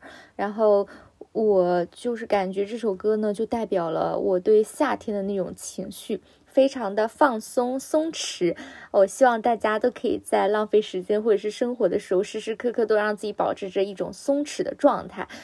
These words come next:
呃，对，还有一点，大家可以去找一些，呃，就是，呃，很有轻松感的那种歌，就是很 chill 的那种歌曲。你在网易云上搜搜那种歌单。我有时候呢，晚上睡觉之前的时候，我就会听，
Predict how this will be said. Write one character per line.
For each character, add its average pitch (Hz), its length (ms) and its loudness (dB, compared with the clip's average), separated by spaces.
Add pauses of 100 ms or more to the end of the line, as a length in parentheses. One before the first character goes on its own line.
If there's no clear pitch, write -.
(120)
呃， 175 280 0 (120)
对， 220 120 2
还 196 200 2
有 202 100 4
一 180 80 0
点， - 180 -6 (280)
大 226 100 -2
家 208 140 -2
可 208 180 -4
以 185 100 2
去 180 160 -8
找 180 220 0
一 196 60 -8
些， 202 280 -2 (220)
呃， - 80 -10
就 - 160 -18
是， 233 240 -6 (240)
呃， 214 240 2
很 233 220 -2
有 240 160 2
轻 277 320 0
松 269 260 0
感 202 180 -2
的 - 120 -4
那 240 80 -6
种 196 260 -4
歌， 214 320 2
就 269 140 -2
是 262 100 2
很 226 220 -2
chill 277 420 2
的 - 140 -2
那 226 120 -2
种 185 220 0
歌 247 240 2
曲。 - 340 -12 (180)
你 202 60 -10
在 233 120 0
网 190 200 0
易 214 40 -2
云 220 100 -2
上 196 140 -2
搜 247 200 2
搜 247 180 -2
那 254 100 -4
种 185 180 -2
歌 208 220 4
单。 208 180 -2 (300)
我 277 120 6
有 247 140 12
时 214 140 0
候 208 100 4
呢， 202 220 2
晚 - 200 0
上 208 240 -2
睡 226 140 -8
觉 214 160 6
之 214 100 -4
前 208 160 -6
的 180 140 -2
时 208 60 -2
候， 180 80 2
我 175 40 -2
就 185 80 -6
会 208 140 0
听， 208 420 -6